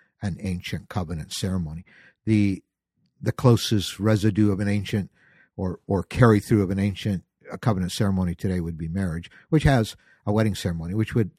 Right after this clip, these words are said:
have some of the elements of an ancient covenant. You come together, there's exchange, there's vows, there's bened-, there's blessing, there's, there's, uh, ratification, there's a symbol like a ring.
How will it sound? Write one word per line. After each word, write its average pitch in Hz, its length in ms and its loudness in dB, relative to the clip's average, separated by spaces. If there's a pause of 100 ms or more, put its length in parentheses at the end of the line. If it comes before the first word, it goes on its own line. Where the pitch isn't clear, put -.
have 104 260 -2
some - 320 -2
of 110 60 -2
the 95 80 0
elements 90 380 -4
of 82 80 -8
an 85 80 -6
ancient 85 320 -10
covenant. 82 340 -10 (200)
You - 80 -10
come 90 220 -4
together, 90 360 -4
there's 80 200 -10
exchange, 87 580 -8
there's 85 160 -10
vows, 85 580 -6
there's 80 200 -12
bened-, 82 360 -8 (400)
there's 82 220 -8
blessing, 87 640 -4
there's, 80 300 -10 (460)
there's, 87 560 -6
uh, 78 300 -8
ratification, 98 1500 -2
there's 82 260 -10
a 82 60 -10
symbol 98 380 -2
like 85 180 -6
a 78 60 -10
ring. 101 480 -4